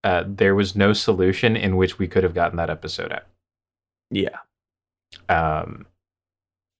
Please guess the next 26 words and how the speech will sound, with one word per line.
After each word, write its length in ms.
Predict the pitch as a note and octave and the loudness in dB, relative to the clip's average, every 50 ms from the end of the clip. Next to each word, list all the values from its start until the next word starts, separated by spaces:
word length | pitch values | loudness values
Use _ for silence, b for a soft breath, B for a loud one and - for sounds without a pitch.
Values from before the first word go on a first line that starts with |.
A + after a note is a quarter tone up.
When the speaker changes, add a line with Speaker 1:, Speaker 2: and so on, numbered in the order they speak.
| _ _ _ - | _ _ _ -4
Speaker 1:
yeah, 160 | F2+ E2+ E2 | -4 0 2
that 180 | F2+ F#2 G2 | 2 2 4
was 220 | A2 A#2 A2 G#2 G#2+ | 4 4 4 6 6
a, 140 | G#2 G2 E2+ | 6 6 6
that 160 | - G2 G2 | 4 2 4
was 160 | G#2 G2+ G#2 | 4 2 0
a 80 | G#2+ G2+ | 0 -2
pretty 260 | - - A2 G2+ F#2 | 2 2 4 4 2
fucked 420 | - - F2 D#2+ - - _ _ _ _ _ _ _ _ | 2 0 0 0 -2 -8 _ _ _ _ _ _ _ _
week. 420 | G#2 F2+ E2+ D#2+ D#2+ - - - _ _ _ _ _ _ _ _ _ _ _ _ _ _ _ _ _ _ _ _ _ _ _ _ _ _ _ _ _ _ - | -6 -6 -6 -6 -8 -14 -18 -20 _ _ _ _ _ _ _ _ _ _ _ _ _ _ _ _ _ _ _ _ _ _ _ _ _ _ _ _ _ _ -2
Last 340 | A#2 A2 G#2+ D3+ A#2+ - | 2 4 4 4 4 4
Speaker 2:
Yeah. 40 | A2 | 4
Speaker 1:
week 160 | G#2 G2+ G2 | 2 4 4
was, 100 | G#2 G2 | 4 4
Speaker 2:
Yeah, 160 | B2 B2+ A#2 A2 | 6 6 6 6
a 20 | |
lot 220 | A2 A2+ A#2+ B2+ | 6 6 6 6
Speaker 1:
yeah, 60 | B2+ B2+ | 6 6
Speaker 2:
of, 100 | B2 A#2 | 6 6
Speaker 1:
that 100 | A2 F#2 | 6 4
was 160 | F#2+ F2+ G#2 | 4 2 4
Speaker 2:
lot 200 | A#2 B2+ C3 C3 | 4 4 4 4
of 80 | B2 | 2
shit 180 | - - C3 - | 2 2 2 4
Speaker 1:
bad. 120 | E2 A2 G#2+ | 4 4 2
Speaker 2:
happened. 360 | G2+ - F2+ F2+ F#2 F#2 | 2 -2 -4 -10 -10 -12